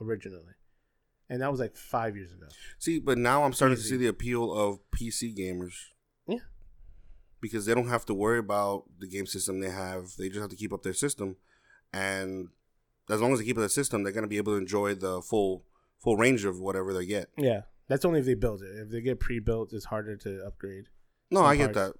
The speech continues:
Speaker 2: But yeah, that's what I'm saying. It's like, so they don't have to sit here and be online for PlayStation five or anything like that.
Speaker 1: Yeah.
Speaker 2: They just
Speaker 1: Just buy some parts and build it up.
Speaker 2: Yep.
Speaker 1: So, n-, next topic. I don't know if you heard about this.
Speaker 2: What's up?
Speaker 1: But Tom Hayden Church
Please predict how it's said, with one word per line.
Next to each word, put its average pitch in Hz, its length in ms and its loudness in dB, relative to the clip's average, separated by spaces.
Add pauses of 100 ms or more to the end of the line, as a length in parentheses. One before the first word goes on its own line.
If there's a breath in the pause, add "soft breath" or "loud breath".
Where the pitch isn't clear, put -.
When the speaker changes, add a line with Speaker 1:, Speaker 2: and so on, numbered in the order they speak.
(120)
Speaker 2:
But 113 180 4
yeah, 127 160 8
that's 107 140 0
what 123 60 4
I'm 113 40 0
saying. 131 180 2
It's 98 80 -4
like, 101 200 0 (280 soft breath)
so 117 100 2
they 127 80 10
don't 139 80 8
have 147 120 6
to 117 100 -2
sit 123 200 2
here 117 220 4
and 104 160 -4 (180)
be 113 100 0
online 107 440 4
for 98 100 -6
PlayStation 95 500 -4
five 95 480 0
or 92 60 -8
anything 95 140 -6
like 90 80 -8
that. 151 80 0
Speaker 1:
Yeah. 120 180 6 (160)
Speaker 2:
They 101 120 -14
just 92 240 -14 (720)
Speaker 1:
Just 117 220 -6 (160)
buy 123 140 4
some 127 160 0
parts 139 220 2
and 117 120 -4
build 127 180 2
it 131 60 2
up. 147 200 2 (260)
Speaker 2:
Yep. 165 200 -2 (1000)
Speaker 1:
So, 123 400 0 (100)
n-, 135 340 -4
next 147 340 -2
topic. 110 520 -8 (240)
I - 80 -4
don't 135 120 2
know 147 40 0
if 127 60 0
you 113 60 -2
heard 113 120 -4
about 90 180 -10
this. - 280 -20
Speaker 2:
What's 104 180 0
up? - 60 -2
Speaker 1:
But 110 380 -2 (400)
Tom 135 380 -6
Hayden 139 380 -6
Church - 640 -10